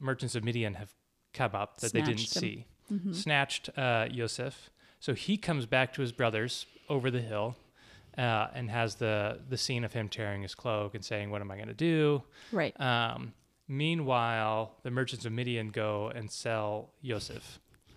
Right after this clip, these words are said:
Speaker 2: <laughs>
Speaker 1: to the Ishmaelites.
Speaker 2: Rather Shakespearean comedy if it wasn't, you know, about human trafficking. Um,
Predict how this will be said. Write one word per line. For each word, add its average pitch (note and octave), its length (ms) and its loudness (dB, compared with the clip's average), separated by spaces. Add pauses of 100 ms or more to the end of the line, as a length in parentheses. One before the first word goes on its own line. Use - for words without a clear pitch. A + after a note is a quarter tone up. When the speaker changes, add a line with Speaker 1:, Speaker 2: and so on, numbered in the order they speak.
Speaker 2:
<laughs> - 400 -2
Speaker 1:
to C#3 180 4
the A#2+ 140 4
Ishmaelites. A2 680 -2 (140)
Speaker 2:
Rather A3 560 4
Shakespearean G3 1120 0 (580)
comedy D3 640 2
if - 200 -6
it C#3 100 -2
wasn't, C#3 420 0
you F3+ 140 -2
know, - 340 -2
about E3+ 300 0
human E3 240 0
trafficking. C3+ 680 -4 (300)
Um, D3+ 600 0